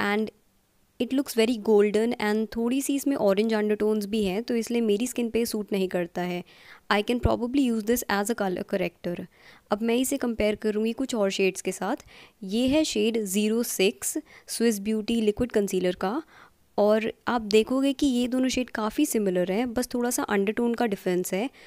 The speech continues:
जो ज़ीरो थ्री प्योर बेज है, वो थोड़ा सा ज़्यादा वार्म है and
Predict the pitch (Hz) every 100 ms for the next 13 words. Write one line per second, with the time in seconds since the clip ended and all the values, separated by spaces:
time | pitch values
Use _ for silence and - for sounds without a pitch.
0 | - 190 214 196 220 262 294 - 214 226
1 | 247 208 196 190 196 196 196 208 247 247
2 | 240 240 269 262 185 175 214 202 180 180
3 | 180 247 - - - _ - 196 190 202